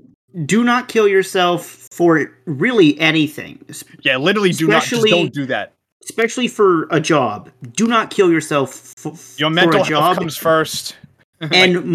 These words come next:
Speaker 1: mo-, and more importantly, just in general, when it comes to, like, what they're doing, do not try to be your idol,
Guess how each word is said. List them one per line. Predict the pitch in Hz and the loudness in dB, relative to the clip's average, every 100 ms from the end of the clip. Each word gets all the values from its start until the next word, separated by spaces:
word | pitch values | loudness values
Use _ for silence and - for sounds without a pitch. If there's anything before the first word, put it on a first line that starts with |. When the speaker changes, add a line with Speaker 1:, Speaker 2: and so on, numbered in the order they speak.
| 170 175 | 0 2
Speaker 1:
mo-, | 180 180 | 0 0
and | 175 170 165 | 2 2 0
more | 175 190 | 0 2
importantly, | 220 - 196 175 170 | 2 2 2 2 0
just | 156 165 - - | 0 -2 -6 -2
in | 156 151 | 0 0
general, | 143 143 160 165 147 | 0 0 2 0 0
when | 143 147 | 0 0
it | |
comes | 139 135 127 | -2 -4 -2
to, | - 139 | -2 -2
like, | 135 123 | -2 -2
what | 131 120 | -2 -2
they're | 131 | -4
doing, | 117 120 139 170 185 - _ _ _ _ _ _ _ _ _ _ 135 113 | -2 0 2 0 -2 -8 _ _ _ _ _ _ _ _ _ _ -18 -6
do | 190 233 | 0 2
not | 226 226 | 4 2
try | - 196 175 | -2 0 0
to | 160 | 2
be | 156 | 2
your | 143 131 | 2 2
idol, | 117 98 90 - | 0 -2 -6 -18